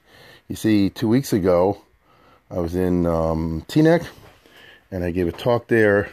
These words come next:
which had to do, among other things, with a famous rabbi of yesteryear, Avram Gershon Kotover, who was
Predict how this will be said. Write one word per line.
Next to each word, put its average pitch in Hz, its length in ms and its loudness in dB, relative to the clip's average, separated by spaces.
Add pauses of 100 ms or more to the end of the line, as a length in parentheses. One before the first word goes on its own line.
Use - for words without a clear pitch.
(140)
which - 160 -12
had 110 200 0
to 92 60 0
do, 101 440 2 (440)
among 90 220 -4
other 101 180 2
things, 101 460 -2 (640)
with 95 480 0
a 85 560 0
famous 110 380 0
rabbi 101 240 2
of 85 120 0
yesteryear, 101 440 0
Avram 95 260 2
Gershon 98 260 -2
Kotover, 80 500 -4
who 85 80 -6
was 80 320 -6